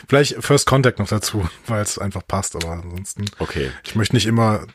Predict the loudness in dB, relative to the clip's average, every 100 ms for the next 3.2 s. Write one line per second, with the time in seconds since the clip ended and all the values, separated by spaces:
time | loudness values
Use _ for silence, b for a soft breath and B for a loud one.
0 | -10 -6 -4 -6 -2 -2 -2 -2 -2 -4
1 | 0 0 2 -2 -2 -2 0 0 0 0
2 | -4 -2 -4 -2 4 6 6 6 6 4
3 | -2